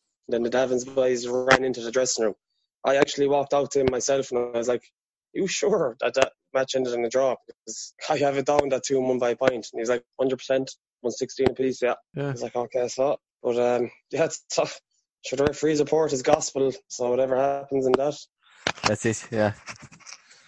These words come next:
Speaker 1: Extra time was dour, much more dour, even more dour than the, um, normal time.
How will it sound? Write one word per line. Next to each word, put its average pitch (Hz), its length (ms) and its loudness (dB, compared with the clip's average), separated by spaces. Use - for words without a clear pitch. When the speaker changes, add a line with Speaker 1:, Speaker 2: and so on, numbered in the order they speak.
Speaker 1:
Extra - 240 -8
time 131 280 2
was 120 320 0
dour, 127 220 0
much 127 220 0
more 127 160 4
dour, 123 440 2
even 120 220 -2
more 131 240 2
dour 127 340 2
than 117 180 2
the, 113 180 0
um, 107 240 0
normal 110 260 0
time. 113 260 0